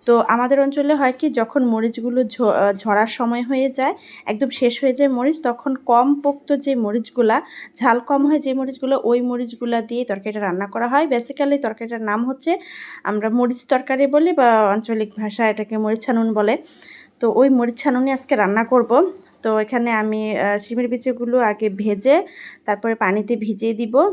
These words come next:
পানিতে ভিজিয়ে দিলে আসলে, উম, আহ, আহ, শিমের বিচিটা পরিষ্কার করতে অনেক ইজি হয়, আর, আহ, বিচিটা অনেকক্ষণ ভিজিয়ে রাখার কারণে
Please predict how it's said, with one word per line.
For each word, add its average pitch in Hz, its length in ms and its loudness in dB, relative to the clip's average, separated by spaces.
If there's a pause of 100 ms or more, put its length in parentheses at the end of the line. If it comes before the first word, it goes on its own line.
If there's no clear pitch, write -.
পানিতে 247 280 -4
ভিজিয়ে 247 320 -4
দিলে 269 360 2
আসলে, 254 340 -2
উম, 208 260 -2
আহ, 202 220 -2 (460)
আহ, 202 100 -2
শিমের 220 380 -4
বিচিটা 247 340 0
পরিষ্কার 254 360 2
করতে 262 360 2
অনেক 220 320 0 (100)
ইজি 220 280 -2
হয়, 240 240 2
আর, 208 400 2
আহ, 185 180 0
বিচিটা 214 540 -2
অনেকক্ষণ 214 420 0
ভিজিয়ে 226 380 0
রাখার 226 300 -4
কারণে 262 400 0